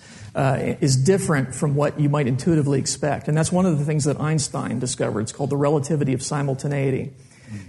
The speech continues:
Speaker 1: And once you realize that principle, you realize that one-way speeds are a little bit convention-, they're actually conventional, meaning we can actually decide what the speed of light is in one direction,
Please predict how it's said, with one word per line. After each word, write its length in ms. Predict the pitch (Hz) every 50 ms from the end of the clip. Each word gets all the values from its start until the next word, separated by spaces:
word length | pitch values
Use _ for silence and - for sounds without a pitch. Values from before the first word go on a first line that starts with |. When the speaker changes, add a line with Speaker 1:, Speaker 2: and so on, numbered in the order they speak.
| - -
Speaker 1:
And 140 | 147 139 139
once 220 | 156 185 - -
you 80 | 202 165
realize 340 | 165 190 202 170 151 135
that 200 | 165 147 - -
principle, 560 | - - 190 196 - - 143 - 147 139 139 110
you 120 | 139 147
realize 300 | 156 160 160 143 139 139
that 140 | 151 - -
one-way 360 | 147 170 185 196 185 175 165
speeds 600 | 160 - - 208 208 175 143 131 131 - - -
are 140 | 135 139 139
a 60 | 104
little 160 | 139 165 202 185
bit 120 | 190 190
convention-, 500 | 185 165 143 139 175 247 - - - -
they're 120 | 156 165
actually 200 | 180 185 - 220
conventional, 560 | - 165 156 143 175 214 202 - - 110 104 -
meaning 380 | 160 156 151 151 139 135 143
we 100 | 160 190
can 320 | 185 - 175 160 151 - -
actually 320 | 160 165 - - 156 151
decide 520 | 143 151 - - - 185 - - 139 139
what 120 | 147 147 139
the 60 | 156
speed 220 | 139 - 180 151
of 60 | 143 139
light 180 | 139 143 143
is 100 | 139 127
in 100 | 139 135
one 140 | 139 156 156
direction, 560 | 147 139 131 123 135 - - 143 135 131 131